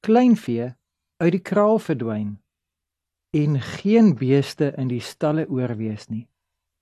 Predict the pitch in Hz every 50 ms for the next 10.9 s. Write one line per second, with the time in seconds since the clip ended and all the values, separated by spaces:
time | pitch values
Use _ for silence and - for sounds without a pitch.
0 | _ _ _ _ _ _ _ _ _ _ _ _ _ _ - 120 120 135 175 190
1 | - - - - 110 98 104 113 - _ _ _ _ _ _ _ _ _ _ _
2 | _ _ _ _ _ - - 143 127 120 - _ _ - 160 180 175 - - 139
3 | 127 127 127 131 156 214 214 202 247 240 214 208 202 214 208 208 196 190 202 208
4 | 175 127 107 98 - _ _ _ _ _ _ _ _ _ _ _ _ _ _ _
5 | - - 185 185 196 214 190 156 151 143 139 151 196 240 269 233 170 - 170 151
6 | 143 139 131 - - - 196 214 220 214 - 165 165 - 120 123 135 139 - -
7 | 175 156 135 131 120 117 113 110 - - - - _ _ _ _ _ _ _ _
8 | _ _ _ _ _ _ _ _ _ _ _ _ _ _ - 127 123 123 147 175
9 | 180 135 117 104 104 - _ _ _ _ _ _ _ _ _ _ _ _ - 143
10 | 131 123 127 131 147 170 175 180 165 127 120 127 131 120 117 113 113 110